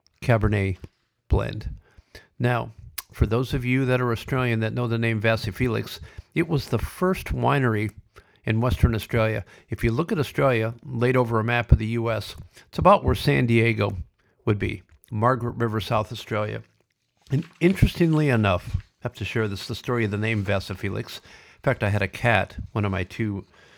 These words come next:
amazing cats was named Felix. But, uh, there were two ships in the Bowden expedition that left from France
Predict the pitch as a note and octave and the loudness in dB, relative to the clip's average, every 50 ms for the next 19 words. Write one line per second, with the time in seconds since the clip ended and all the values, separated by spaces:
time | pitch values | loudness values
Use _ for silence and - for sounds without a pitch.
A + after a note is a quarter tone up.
0 | - - - _ - - G2 G2+ A2 G#2+ G2+ F#2 G2+ F2+ E2+ - G2+ F2 F#2 - | -20 -20 -20 _ -4 0 2 4 4 4 4 2 0 -4 -4 -2 -4 -4 -4 -4
1 | - - F2+ - F2+ E2+ E2+ - - E2+ E2+ - - - - - _ _ _ _ | -8 -10 -8 -6 -8 -8 -8 -8 -10 -8 -8 -8 -10 -12 -18 -20 _ _ _ _
2 | _ - - - - _ _ - - B2+ A2+ - - - C#3 B2 G#2+ G#2 G#2 G2+ | _ -20 -20 -20 -20 _ _ -2 0 0 0 -2 -2 0 2 2 4 2 0 -2
3 | - - _ - - - _ _ - - - C#3+ C3 C3 A2+ - - - G#3+ A#3+ | -4 -8 _ -20 -20 -20 _ _ -10 -2 0 2 2 2 0 -2 -2 -2 -2 -2
4 | - - - - G#3+ E3+ - - - - - - - _ _ - D3+ C3 B2 A#2 | -2 -4 -4 0 0 0 0 -2 -8 -10 -10 -10 -14 _ _ -2 0 2 2 2
5 | G#2 A#2+ A#2 A#2+ C3+ C#3+ B2+ G#2+ G2+ - - B2 A2+ - - - - G#2+ G#2+ F#2+ | 4 4 4 4 4 2 0 0 0 -2 -6 -8 -10 -10 -10 -6 -6 -4 -4 -6
6 | - - - A#2+ D3 - _ _ _ _ _ _ _ _ _ _ _ _ _ _ | -6 -6 -6 -6 -8 -8 _ _ _ _ _ _ _ _ _ _ _ _ _ _
7 | _ _ _ _ _ _ - - A2+ - - B2+ A#2+ B2 A2 - - - - - | _ _ _ _ _ _ -4 -4 -4 -2 -2 0 0 0 -2 -2 -8 -16 -18 -20
8 | _ _ _ _ _ _ _ _ _ _ _ _ _ _ _ _ _ - - C#3 | _ _ _ _ _ _ _ _ _ _ _ _ _ _ _ _ _ -6 -2 0
9 | D3 E3+ - - - A#3 G#3 C#3+ C3 - - | 0 0 2 0 0 0 0 -2 -4 -6 -10